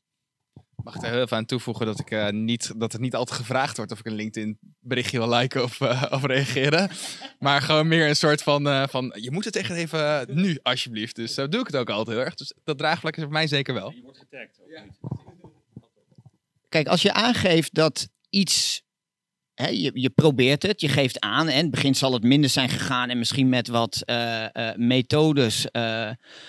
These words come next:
Speaker 3: zal het nu beter gaan. Hè? De laatste vooral die je aangaf. Maar probeer eens te bedenken: what's in it for them? Want je komt mij van mijn werk storen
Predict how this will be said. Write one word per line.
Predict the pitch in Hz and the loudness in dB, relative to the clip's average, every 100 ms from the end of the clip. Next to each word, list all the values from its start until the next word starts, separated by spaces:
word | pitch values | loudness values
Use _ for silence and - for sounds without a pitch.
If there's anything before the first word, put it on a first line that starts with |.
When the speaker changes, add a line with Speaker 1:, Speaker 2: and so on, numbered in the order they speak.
| - | -8
Speaker 3:
zal | - 135 | 2 4
het | 131 | 6
nu | 147 143 | 6 6
beter | 104 143 156 | 6 4 2
gaan. | 147 165 175 | 2 2 2
Hè? | 196 | 2
De | 170 | 0
laatste | 123 123 139 - 151 | 0 0 0 -2 -2
vooral | 143 143 147 | 0 0 0
die | 147 | -2
je | - | -2
aangaf. | 147 147 - 220 - _ - - - - | -4 -4 -4 -6 -12 _ -20 -18 -18 -16
Maar | - 147 156 156 156 _ _ _ _ _ _ _ _ - | 0 4 6 4 0 _ _ _ _ _ _ _ _ 2
probeer | 165 170 165 233 | 4 6 6 6
eens | 233 - | 4 2
te | 147 | 0
bedenken: | 123 117 175 202 135 139 302 302 _ _ - | -2 2 4 4 2 0 -4 -12 _ _ -12
what's | 101 151 - | 0 2 2
in | 185 180 | 0 2
it | 156 | 0
for | - 127 | 0 0
them? | 117 139 90 - - _ _ _ _ _ _ | 2 0 -4 -10 -20 _ _ _ _ _ _
Want | 123 | -10
je | 151 | -2
komt | 196 180 | -2 0
mij | 208 220 | 0 0
van | - 147 | 0 -2
mijn | 139 | 0
werk | 202 196 | 0 0
storen | - 143 107 92 117 254 | 0 0 -2 -4 -8 -8